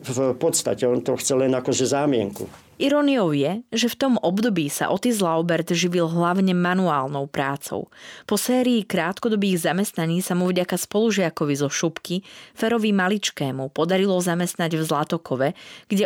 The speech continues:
Speaker 2: osem hodín denne obsluhovali stroj, ktorý razil odznaky. Občas si počas krátkych prestávok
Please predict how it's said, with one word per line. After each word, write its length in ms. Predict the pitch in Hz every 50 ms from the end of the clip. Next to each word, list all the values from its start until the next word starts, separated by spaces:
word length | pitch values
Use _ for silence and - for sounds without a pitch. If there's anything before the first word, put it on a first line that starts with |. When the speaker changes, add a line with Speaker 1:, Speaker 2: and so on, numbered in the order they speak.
| - -
Speaker 2:
osem 400 | 220 240 - - 277 262 233 208
hodín 400 | 202 208 202 220 214 208 190 180
denne 240 | 175 175 170 156 - -
obsluhovali 640 | 156 170 - - 220 208 202 196 196 185 180 180 -
stroj, 400 | - - - 156 147 139 143 -
ktorý 400 | - - - - 175 175 170 170
razil 480 | 160 156 151 175 - 190 170 160 -
odznaky. 640 | - - 165 165 165 175 175 165 175 - - - - - _ _ _ _ _ _ _ _ _ _ _ -
Občas 480 | 254 - - - 240 233 226 - - - -
si 240 | - - - 220 190
počas 320 | 208 202 - 214 208 -
krátkych 560 | - - 214 196 208 220 - - 233 208 - -
prestávok 720 | - 165 180 - - 175 156 147 143 143 147 147 -